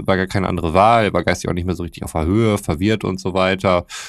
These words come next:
Als er dann fragt, warum es ausgerechnet dieses Altersheim sein musste, hat er sie dann relativ harsch abgewiesen. Und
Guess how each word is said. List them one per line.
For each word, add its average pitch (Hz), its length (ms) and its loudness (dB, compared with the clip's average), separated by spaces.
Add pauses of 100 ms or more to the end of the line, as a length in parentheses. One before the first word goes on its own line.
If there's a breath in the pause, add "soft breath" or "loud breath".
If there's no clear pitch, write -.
(180 loud breath)
Als 80 200 -4
er - 60 -6
dann 78 100 -4
fragt, 82 260 -4
warum 85 200 0
es 82 80 -6
ausgerechnet 92 580 -4
dieses 107 240 -6
Altersheim 80 480 -4
sein 82 220 0
musste, 107 500 -2
hat - 280 -4
er 87 220 0
sie 85 140 -4
dann 85 160 0
relativ 82 520 -2
harsch 82 400 0 (120)
abgewiesen. 82 600 -2 (240)
Und 85 300 -6